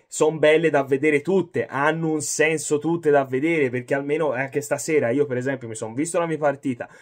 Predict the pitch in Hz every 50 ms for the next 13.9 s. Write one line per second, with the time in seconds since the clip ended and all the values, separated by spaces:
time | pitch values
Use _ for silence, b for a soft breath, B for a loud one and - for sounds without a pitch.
0 | B B B 143 147 147 - 147 139 127 120 120 117 139 165 175 170 185 185 165
1 | 151 156 151 147 156 151 143 147 143 147 143 139 139 139 131 117 104 98 B B
2 | B B B B 147 139 - 165 147 143 131 165 208 160 - - 196 180 175 180
3 | 170 170 185 175 170 175 170 165 170 170 175 175 170 160 160 160 160 160 160 160
4 | 151 147 156 147 156 160 151 131 127 135 147 143 151 143 151 143 196 220 214 -
5 | - 202 190 180 170 175 165 170 185 165 170 170 170 170 165 165 165 160 165 165
6 | - 170 156 165 170 170 160 - 175 160 147 139 143 139 - 143 143 143 139 196
7 | 226 220 - 214 196 190 180 170 190 170 175 165 165 - 180 170 165 165 165 160
8 | 165 143 123 104 B B B B B B - 175 180 160 151 139 131 123 117 110
9 | 107 104 101 98 B 135 B B - - - 147 147 208 247 247 196 190 226 247
10 | 226 - 175 - - 180 170 - - 196 185 175 151 156 156 151 147 147 165 165
11 | 170 196 214 220 220 220 208 165 151 156 151 147 - 156 180 180 175 - - 160
12 | 151 147 - - 139 127 117 113 107 92 - 170 180 196 190 - - 196 214 226
13 | 226 220 226 208 202 175 139 - - 185 196 156 127 - 101 92 -